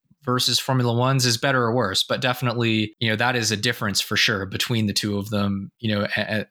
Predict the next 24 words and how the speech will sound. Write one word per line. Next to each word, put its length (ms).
kind 220
of 140
the 80
product 540
of 100
all 180
of 80
those 200
things 320
coming 280
together 380
is 320
that 340
in 120
IndyCar, 600
there's, 560
there 140
are 60
a 80
lot 340
more 300
races 520
where 160
just 580